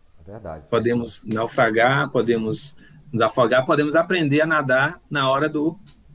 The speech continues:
Speaker 1: É, é,
Speaker 2: do
Speaker 1: só
Speaker 2: pega
Speaker 1: tem,
Speaker 2: pra capar.
Speaker 1: só temos dois caminhos. Ou fica do jeito que tá, ou vai buscar novas soluções, né? É, só tem essas duas opções, né? <laughs> Não tem muita opção.
Speaker 2: Mas, mas a angústia, a angústia é nossa. A gente tem que expor a angústia, tem que dizer, falar sobre ela, tem que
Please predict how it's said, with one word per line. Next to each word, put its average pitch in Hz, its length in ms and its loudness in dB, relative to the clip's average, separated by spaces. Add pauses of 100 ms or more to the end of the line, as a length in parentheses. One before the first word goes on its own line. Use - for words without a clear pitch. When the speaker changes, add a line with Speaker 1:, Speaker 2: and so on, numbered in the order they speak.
(880)
Speaker 1:
É, 92 60 -18
é, - 20 -16
Speaker 2:
do 92 60 -14
Speaker 1:
só 120 80 -8
Speaker 2:
pega 139 260 -2
Speaker 1:
tem, 143 60 -12
Speaker 2:
pra 147 100 -4
capar. 113 500 -6
Speaker 1:
só - 120 -12
temos 135 220 -14
dois 151 160 -16
caminhos. 117 360 -14
Ou 156 120 -10
fica 180 280 -16
do 147 120 -10
jeito 131 200 -10
que 170 100 -18
tá, 156 540 -6
ou 233 380 -8
vai 156 180 -4
buscar 170 400 -12
novas 180 240 -14
soluções, 151 540 -14
né? 135 240 -14 (200)
É, 113 260 -12
só 120 120 -12
tem 277 140 -16
essas 247 200 -14
duas 180 180 -10
opções, 185 640 -12
né? 151 160 -8
<laughs> 135 80 -16
Não 131 100 -18
tem 147 140 -12
muita 135 220 -12
opção. 131 540 -16 (420)
Speaker 2:
Mas, 180 220 -2
mas 175 240 0
a 196 60 0
angústia, 190 600 2
a 196 280 -2
angústia 208 420 -2
é 196 40 -4
nossa. 180 280 0
A 160 40 -2
gente 160 140 -6
tem 175 140 -4
que 196 100 -14
expor 185 760 -2
a - 20 -4
angústia, 147 480 -2
tem 135 220 -2
que 139 180 -2
dizer, 127 500 0
falar 120 380 -2
sobre 117 320 -2
ela, 113 320 -2
tem 113 180 -10
que 113 480 -4